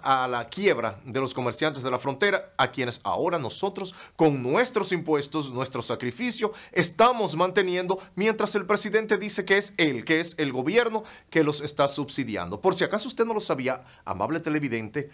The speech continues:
a los comerciantes de la frontera que el señor presidente se ha encargado de quebrar por el tollo, la metida de pata que hizo en la frontera,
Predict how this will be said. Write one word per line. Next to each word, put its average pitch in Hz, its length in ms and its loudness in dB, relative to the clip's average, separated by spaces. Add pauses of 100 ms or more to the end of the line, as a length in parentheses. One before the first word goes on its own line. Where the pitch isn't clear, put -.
(240)
a 165 140 8
los 160 180 0
comerciantes 196 560 0
de 208 80 2
la 196 80 4
frontera 160 400 2
que 151 80 -2
el 135 80 0
señor 180 320 0
presidente 180 640 0 (120)
se 151 240 2
ha 170 120 4
encargado 175 540 2
de 180 120 0
quebrar 147 460 2
por 156 320 2
el 139 280 0
tollo, 156 500 6 (180)
la 143 180 4
metida 214 400 2
de 185 80 -2
pata 139 340 2
que 131 140 0
hizo 156 320 -2
en 123 80 -4
la 143 80 2
frontera, 151 640 -2